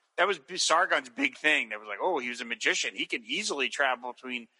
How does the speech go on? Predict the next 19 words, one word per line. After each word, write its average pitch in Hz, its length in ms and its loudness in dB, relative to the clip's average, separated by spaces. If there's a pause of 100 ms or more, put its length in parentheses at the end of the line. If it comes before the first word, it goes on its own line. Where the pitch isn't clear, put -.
(240)
back 156 140 6
and 135 80 -18
forth." 139 160 -2
But 220 120 -6
what 277 80 -4
are 349 60 2
you 311 60 -2
talking 226 380 2
about? 113 200 -2
If - 160 -6
Kronos 180 640 2
can 127 160 -6
do 110 240 -8
it, 143 160 -2 (220)
how 180 220 4
hard 185 280 2
can 180 180 2
it 156 160 0
be? 180 300 4